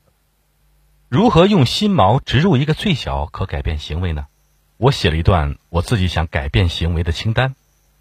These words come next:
请建新教练指点一下。最小可改变行为练习。第一，目的，更好地给出建议，更好地帮助成长。第二，场景，当被询问“你觉得我该怎么办”的时候。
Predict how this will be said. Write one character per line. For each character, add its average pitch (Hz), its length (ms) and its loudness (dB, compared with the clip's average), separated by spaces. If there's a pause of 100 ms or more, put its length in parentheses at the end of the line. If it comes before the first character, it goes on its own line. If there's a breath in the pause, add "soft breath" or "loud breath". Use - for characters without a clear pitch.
请 85 200 -2
建 104 160 0
新 92 140 0
教 95 120 4
练 85 200 2
指 - 120 -4
点 82 200 -2
一 - 20 -16
下。 - 220 -14 (1160)
最 196 260 2
小 85 260 2
可 - 180 -2
改 71 240 -4
变 78 180 0
行 80 200 -6
为 76 100 -2
练 78 160 -2
习。 - 220 -12 (1800)
第 101 160 4
一， 117 100 0 (160)
目 160 180 6
的， - 180 -4 (360)
更 151 160 2
好 82 160 -2
地 78 100 -2
给 - 140 -6
出 80 120 -2
建 87 280 0
议， 95 140 -4 (180)
更 85 120 -4
好 - 200 -8
地 - 180 -6 (160)
帮 80 140 0
助 76 100 2
成 - 160 -6
长。 71 160 -8 (400)
第 104 100 2
二， 80 160 0
场 90 220 2
景， 76 160 -4 (640)
当 190 160 2
被 170 140 2
询 - 260 -2
问 170 160 2 (100)
“你 101 140 -2
觉 90 180 -2
得 139 220 0
我 92 80 -6
该 131 120 -2
怎 - 140 -10
么 73 80 -6
办” 151 200 -2
的 90 60 -4
时 - 140 -6
候。 - 240 -12